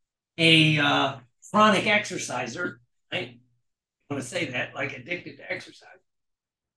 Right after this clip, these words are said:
And I kind of fall into this one.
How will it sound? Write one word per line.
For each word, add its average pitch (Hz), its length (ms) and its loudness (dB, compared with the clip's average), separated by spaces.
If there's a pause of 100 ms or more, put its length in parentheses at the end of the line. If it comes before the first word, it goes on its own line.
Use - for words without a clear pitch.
(1500)
And 143 180 4
I 185 100 8
kind 156 200 4
of - 80 0
fall 143 260 0
into 127 160 0
this 165 260 0
one. 123 220 -14